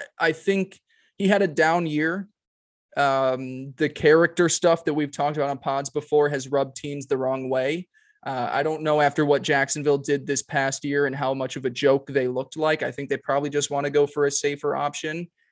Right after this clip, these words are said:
Um, I think you look at Detroit at pick two, why they wouldn't go Thibodeau. I think they, you know, Dan Campbell is that really odd culture guy to the point where it just, it feels corny, but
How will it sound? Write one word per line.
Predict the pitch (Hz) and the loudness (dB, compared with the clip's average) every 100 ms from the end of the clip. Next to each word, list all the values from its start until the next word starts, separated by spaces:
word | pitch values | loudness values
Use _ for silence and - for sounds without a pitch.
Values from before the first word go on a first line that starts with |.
| _ - | _ -4
Um, | 120 123 | -2 -2
I | |
think | 120 139 | -4 -4
you | 147 | 0
look | 143 147 | 2 2
at | 135 | -2
Detroit | 123 - 143 | -6 0 2
at | 135 - | 2 -2
pick | 147 - | -6 -6
two, | - 147 | -4 0
why | 151 131 | 0 0
they | 127 135 | 0 -2
wouldn't | 143 147 147 | 0 -2 -2
go | 143 147 151 | -2 2 0
Thibodeau. | 147 156 151 151 156 | 0 -2 0 0 0
I | 147 | -2
think | - 135 123 | -6 -12 -8
they, | 127 131 127 _ _ _ _ - | -6 -6 -8 _ _ _ _ -8
you | 147 | -6
know, | 131 | -4
Dan | 127 143 135 | -2 -4 -2
Campbell | 139 139 143 131 | -4 2 4 4
is | 127 | 2
that | 127 120 - - | 2 0 0 -10
really | 143 160 175 160 156 151 - - | -2 2 2 2 0 -4 -6 -2
odd | 135 143 143 139 139 - _ _ _ _ _ | 0 2 2 0 -2 -10 _ _ _ _ _
culture | - - 151 170 156 | -4 -2 -2 -4 -2
guy | 160 160 160 | 0 -2 -6
to | 156 | -8
the | 127 | -12
point | - 147 131 | -6 -4 -2
where | 135 | -2
it | 131 | -2
just, | 139 - | -4 -2
it | 135 | -4
feels | - 147 143 135 | -2 2 2 2
corny, | - - 151 156 165 | -4 -2 -2 -2 -4
but | 135 131 - | -2 -2 -2